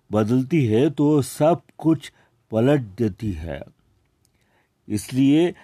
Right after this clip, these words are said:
अपने अच्छे दिनों में अहंकार न करें और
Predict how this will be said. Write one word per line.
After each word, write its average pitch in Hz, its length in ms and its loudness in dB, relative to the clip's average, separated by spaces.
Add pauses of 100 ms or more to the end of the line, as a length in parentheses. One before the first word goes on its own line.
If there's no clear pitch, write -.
(240)
अपने 120 560 -2
अच्छे 123 420 -2
दिनों 98 380 -2
में 107 340 -2 (440)
अहंकार 151 600 2
न 117 320 0
करें 80 420 -6 (920)
और 107 380 0